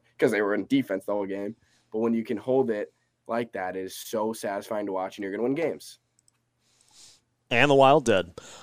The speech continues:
Speaker 2: Uh, tell you what, let's, uh, let's dive into, I think, two of the biggest reasons that the Wild came away with their seventh win in a row, that being the penalty kill,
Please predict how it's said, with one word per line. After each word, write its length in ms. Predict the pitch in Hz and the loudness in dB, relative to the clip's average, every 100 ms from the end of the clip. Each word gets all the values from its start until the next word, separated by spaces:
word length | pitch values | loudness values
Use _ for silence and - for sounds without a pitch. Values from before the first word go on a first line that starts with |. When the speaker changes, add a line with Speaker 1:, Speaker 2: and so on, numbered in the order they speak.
| - | -2
Speaker 2:
Uh, 220 | - 156 165 | 8 10 10
tell 180 | 185 | 10
you 80 | 180 | 10
what, 180 | 170 165 | 12 10
let's, 320 | 151 170 - | 10 8 10
uh, 140 | 185 175 | 10 10
let's 220 | 160 - | 10 8
dive 260 | 156 156 | 8 8
into, 300 | 160 156 156 | 6 4 8
I 80 | 139 | 8
think, 340 | 131 143 131 - | 8 2 0 0
two 360 | - 139 139 | 4 6 8
of 120 | 135 | 6
the 140 | 110 120 | 4 0
biggest 480 | 101 117 127 135 - | 2 2 4 4 4
reasons 380 | 131 127 139 | 2 4 2
that 120 | 123 120 | 2 6
the 60 | |
Wild 320 | 117 117 123 | 8 8 6
came 180 | - 127 | 4 2
away 220 | 120 120 | 6 8
with 160 | 123 120 | 8 6
their 120 | 117 | 4
seventh 400 | - 120 117 113 | 4 4 4 2
win 200 | 107 117 | 2 2
in 100 | 113 | 2
a 80 | 107 | 2
row, 280 | 104 117 117 | 6 8 8
that 200 | 113 110 | 6 2
being 200 | 120 113 | 2 -2
the 80 | 101 | -4
penalty 420 | - 127 123 131 | 0 2 2 0
kill, 420 | - 123 117 110 | 2 4 4 4